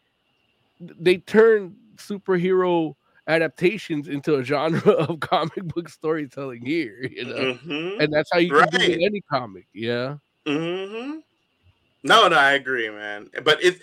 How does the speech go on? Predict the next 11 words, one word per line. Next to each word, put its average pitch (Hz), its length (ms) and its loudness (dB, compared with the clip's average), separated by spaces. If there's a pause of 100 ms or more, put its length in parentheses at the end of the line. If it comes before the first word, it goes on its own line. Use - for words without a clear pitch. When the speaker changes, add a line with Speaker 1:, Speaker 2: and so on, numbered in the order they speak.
(260)
Speaker 2:
it's 214 140 6
really 254 260 2
interesting 139 360 -4
'cause 131 160 -2
I 151 120 8
did, 233 260 0
like, 156 240 2
I, 160 240 8
I 202 140 8
literally 214 380 4
went 139 160 0